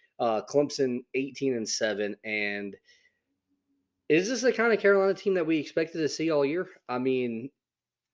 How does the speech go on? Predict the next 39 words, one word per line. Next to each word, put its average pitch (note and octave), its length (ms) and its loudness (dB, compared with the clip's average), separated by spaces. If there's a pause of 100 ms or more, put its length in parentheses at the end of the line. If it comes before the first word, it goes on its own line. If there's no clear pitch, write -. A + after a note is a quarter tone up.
I D#3 100 -4
think G#3+ 220 4
so. G3 340 2
I C#3+ 80 0
think G#3 200 2
this G3+ 220 8
is G#3 120 0
the F#3+ 80 0
team F#3 260 0
that D3 160 4
we D3+ 140 0
expected C3+ 640 0
them B2 220 2
to A#2+ 180 0
be G#2+ 580 -6 (380)
the A#2 100 6
whole A#2+ 240 4
season. F#2+ 420 -4
This B2 200 0
is D3+ 80 -4
the D3+ 80 -2
team C#3+ 240 0
that A#2+ 160 0
we A#2 140 -2
expected A2+ 880 -2 (840)
them B2+ 260 6
to B2+ 100 4
be A#2+ 220 0
night A#2+ 280 2
in B2 140 4
and A2+ 140 0
night G#2+ 220 0
out, G2 360 -2
and G#2 260 -2
they A#2 220 4
obviously B2+ 420 0
have A2+ 240 -4
not A#2+ 280 -2
delivered A2+ 640 4